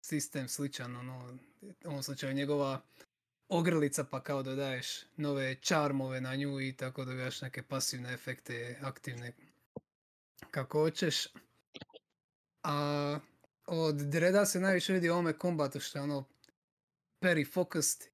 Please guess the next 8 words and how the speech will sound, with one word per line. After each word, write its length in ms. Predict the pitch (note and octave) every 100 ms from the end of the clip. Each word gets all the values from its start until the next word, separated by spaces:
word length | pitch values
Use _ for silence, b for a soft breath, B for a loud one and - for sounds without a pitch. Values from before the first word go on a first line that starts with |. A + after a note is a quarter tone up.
| _
i 40 |
čak 260 | - D3+ C#3+
ima 240 | D3 C#3+
s-, 100 | C3+
vrlo 320 | D3 F3 D#3+
sličan 580 | D3 E3+ D#3 D3 C#3 C3+ C3 _ _ _ _ - - _ _ _
za 220 | C#3 C#3+
one 540 | C#3+ D#3 D3 C#3+ C#3